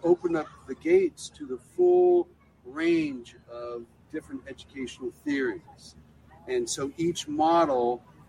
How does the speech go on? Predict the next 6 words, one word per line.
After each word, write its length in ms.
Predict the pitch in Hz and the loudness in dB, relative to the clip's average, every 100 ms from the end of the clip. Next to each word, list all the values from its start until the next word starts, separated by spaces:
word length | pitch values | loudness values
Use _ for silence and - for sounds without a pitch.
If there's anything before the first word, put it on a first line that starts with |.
| 117 | -6
was 580 | 131 131 131 127 - - - - | 0 2 2 0 -6 -12 -18 -2
given 540 | 151 147 147 139 135 - | 0 0 0 -2 -2 -8
various 320 | - 135 131 123 | -6 -4 -2 -6
schools 440 | - 233 190 135 | -8 0 0 0
to 140 | - - | -6 -8
implement 600 | 294 - 135 285 302 269 | -10 -6 -2 0 0 -4